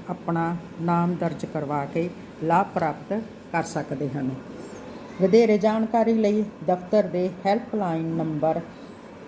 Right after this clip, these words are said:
ਅਠਾਨਵੇਂ ਅੱਠ ਸੌ ਪਚਾਸੀ ਬਾਹਠ ਤਿੰਨ ਸੌ ਸਤਾਰਾਂ 'ਤੇ ਸੰਪਰਕ ਕਰ ਸਕਦੇ ਹੋ।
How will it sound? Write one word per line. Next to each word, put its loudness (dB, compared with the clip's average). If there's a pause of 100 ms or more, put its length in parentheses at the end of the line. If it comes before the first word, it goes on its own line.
ਅਠਾਨਵੇਂ 4
ਅੱਠ 2
ਸੌ -2
ਪਚਾਸੀ -2 (580)
ਬਾਹਠ 2 (120)
ਤਿੰਨ -2
ਸੌ -2
ਸਤਾਰਾਂ -2
'ਤੇ -4 (240)
ਸੰਪਰਕ 0
ਕਰ 0
ਸਕਦੇ -4
ਹੋ। -8